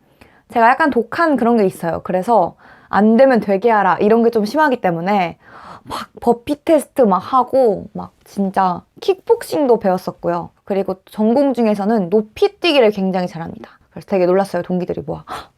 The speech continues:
뭐야? 쟤 높이뛰긴 잘하네?" 이러고. 제 소개는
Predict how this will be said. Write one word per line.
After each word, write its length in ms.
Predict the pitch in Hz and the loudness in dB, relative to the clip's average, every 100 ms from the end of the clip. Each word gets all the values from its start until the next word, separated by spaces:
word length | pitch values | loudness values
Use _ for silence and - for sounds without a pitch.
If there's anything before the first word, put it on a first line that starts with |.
| _ | _
뭐야? 280 | 190 175 151 - | -6 -6 -8 -8
쟤 100 | 214 | -2
높이뛰긴 520 | 220 220 277 285 240 | 0 0 -2 0 0
잘하네?" 420 | 214 208 208 226 - | -2 -2 -2 -4 -8
이러고. 340 | 165 165 156 - | -10 -12 -18 -10
제 160 | - 262 | 2 2
소개는 840 | 269 370 415 359 311 247 208 196 | 2 0 2 4 4 4 2 0